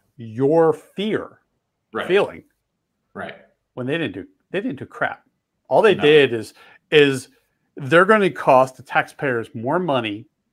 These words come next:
Speaker 1: of fighting this. The consumer's gonna pay more because, well,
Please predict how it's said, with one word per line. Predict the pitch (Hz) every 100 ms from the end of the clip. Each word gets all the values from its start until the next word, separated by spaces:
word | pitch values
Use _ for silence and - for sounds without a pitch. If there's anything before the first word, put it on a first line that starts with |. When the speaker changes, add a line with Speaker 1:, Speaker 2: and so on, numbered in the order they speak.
| _ 147
Speaker 1:
of | 117 104 - _ _
fighting | - 180 180 123
this. | 90 113 - _ _ _ _ _ _ _ _ _ _ _ _
The | _
consumer's | - 160 - 277 330 -
gonna | 208 160
pay | - 151
more | 123 110 143
because, | 196 165 151
well, | 170 -